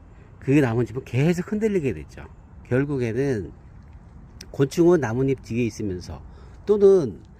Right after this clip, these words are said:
나뭇잎이 아니더라도 어디 본인이 숨을 수 있는 그런 곳이라고 할지라도요, 습도, 그 다음에 이 숲, 이 빗물, 이런 거는 늘 맞게 되어 있고, 며칠 동안 맞게 되어 있고,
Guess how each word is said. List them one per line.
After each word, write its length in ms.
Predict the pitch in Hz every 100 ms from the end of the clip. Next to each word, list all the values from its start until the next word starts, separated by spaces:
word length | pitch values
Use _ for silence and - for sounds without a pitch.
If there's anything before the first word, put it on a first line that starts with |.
| - - -
나뭇잎이 480 | 117 156 160 - 180
아니더라도 880 | - 151 202 160 110 90 135 90 69 - - - - - - - - - - - - -
어디 440 | 143 175 226 196 - - -
본인이 360 | - 160 202 208
숨을 300 | - 262 294
수 160 | -
있는 360 | 254 214 202 202
그런 280 | - 156 170
곳이라고 400 | 143 143 131 123
할지라도요, 800 | 139 175 - 139 98 104 131 95 - - - -
습도, 640 | - 254 - - 214 226 226
그 100 | -
다음에 440 | 127 123 151 165 - - - -
이 40 | 113
숲, 240 | - 208 -
이 400 | 127 120 113 - - -
빗물, 520 | - 180 208 220 214
이런 180 | 139 139
거는 300 | 127 127 117
늘 200 | 139 196
맞게 320 | 165 131 -
되어 240 | 147 131 107
있고, 320 | 80 - 107
며칠 260 | 92 - 156
동안 240 | 147 139
맞게 320 | 110 107 156
되어 220 | 135 123 101
있고, 420 | 76 - 110